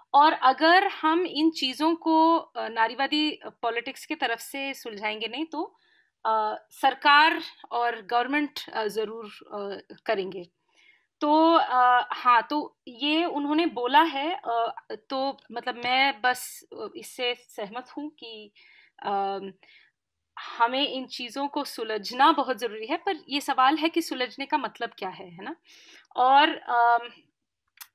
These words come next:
अ, बहुत सारे तरीके, त-, तरीकों से मुझे दिखता है कि ढांचागत रूप से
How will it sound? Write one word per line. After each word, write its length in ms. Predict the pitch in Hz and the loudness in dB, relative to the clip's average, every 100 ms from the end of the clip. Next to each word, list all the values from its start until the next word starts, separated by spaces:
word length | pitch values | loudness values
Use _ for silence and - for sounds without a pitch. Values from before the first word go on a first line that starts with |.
| - | -12
अ, 420 | 220 208 208 208 - _ 190 _ | -6 -4 -4 -6 -10 _ _ _
बहुत 300 | 262 - 330 | -2 0 0
सारे 320 | - 320 330 | 2 2 2
तरीके, 440 | 330 285 254 - 294 | -2 -6 -8 -10 -10
त-, 300 | - 269 - 254 | -8 -12 -8 -6
तरीकों 300 | 240 240 294 | -6 -6 -6
से 120 | 311 | -6
मुझे 260 | 262 240 | -6 -10
दिखता 280 | 247 - 269 | -12 -8 -4
है 140 | 269 285 | -4 -4
कि 180 | 311 | -8
ढांचागत 600 | 226 220 196 - 196 185 | -8 -8 -2 -2 -2 -6
रूप 140 | 247 - | -10 -16
से 300 | - 196 | -14 -14